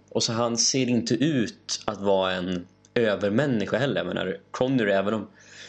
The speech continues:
man kanske i tjugohundratjugoett värld ser hans bringa, om man säger hans kropp, liksom, som in-, den är inte den, den är inte superpumpad enligt dagens mått, men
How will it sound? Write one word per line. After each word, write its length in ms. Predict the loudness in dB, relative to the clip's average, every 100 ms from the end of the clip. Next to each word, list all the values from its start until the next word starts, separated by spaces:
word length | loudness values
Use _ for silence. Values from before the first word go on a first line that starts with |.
| -18 -4
man 260 | 0 0
kanske 260 | 0 -2 0
i 440 | -2 0 -2 -2 -6 -6
tjugohundratjugoett 840 | -2 0 0 0 2 0 0 -2 0
värld 320 | 0 -2 -2
ser 260 | -2 0 -2
hans 540 | -2 -2 -2 -2 -4 -10 _ _ _ _ _ _ -10
bringa, 800 | -4 0 0 0 0 -2 -2 -4
om 120 | 0
man 100 | 0
säger 260 | 0 0 0
hans 240 | 0 -2
kropp, 440 | -2 0 0 -2 -6
liksom, 260 | -4 -4
som 200 | -2 0
in-, 160 | 0 0
den 100 | 0
är 40 |
inte 160 | 0 0
den, 340 | -2 -2 -4
den 140 | -2 -2
är 40 |
inte 140 | -2
superpumpad 1000 | -2 0 -2 -2 -2 0 0 0 -2 -4 -8 -4
enligt 320 | -2 -2 -2
dagens 420 | 0 0 0 -2 -4
mått, 320 | -4 -4 -4
men 140 | -4